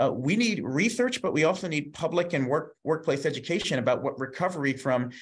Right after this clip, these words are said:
an acute depressive episode looks like, um, from a, a bipolar, um, uh, uh, flare-up looks like,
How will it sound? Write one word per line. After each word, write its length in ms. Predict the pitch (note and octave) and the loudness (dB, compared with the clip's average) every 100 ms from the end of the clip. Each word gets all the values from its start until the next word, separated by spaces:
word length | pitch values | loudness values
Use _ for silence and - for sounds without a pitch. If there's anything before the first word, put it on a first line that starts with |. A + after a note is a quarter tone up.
| - - | -20 -4
an 140 | C3 A#2+ | 0 0
acute 440 | A#2 - F3 E3+ | -2 -4 -4 -4
depressive 560 | E3+ - E3+ - C#3+ A2+ | -6 0 2 2 0 0
episode 720 | A#2 A2+ - B2 A2+ A2 - - - | -2 -4 0 2 2 -4 -10 -20 -10
looks 320 | A2 A2 - | -4 -4 -4
like, 300 | G2 D#2 B1+ - _ - | -4 -4 -6 -14 _ -2
um, 200 | A2+ A2 | 0 0
from 460 | - B2+ B2 A#2 - - | 0 2 2 0 -6 0
a, 300 | B2+ A#2 B2 | 2 2 0
a 100 | B2+ | 0
bipolar, 880 | B2+ D3+ F#3+ E3 C3+ A#2 A2+ A2+ A2+ - | 2 2 0 -4 -4 -2 -2 -4 -12 -4
um, 320 | A2 A2+ G2+ | 0 0 0
uh, 40 | |
uh, 480 | - G2 D#2+ - F2+ - - | 0 0 0 0 -2 -4 -8
flare-up 440 | B2 A#2 G#2+ F#2+ - _ _ - | 0 2 2 -2 -10 _ _ -8
looks 400 | G#2+ A2+ A2+ - | -2 -2 -2 -2
like, 360 | G#2 D2 - | -2 -2 -4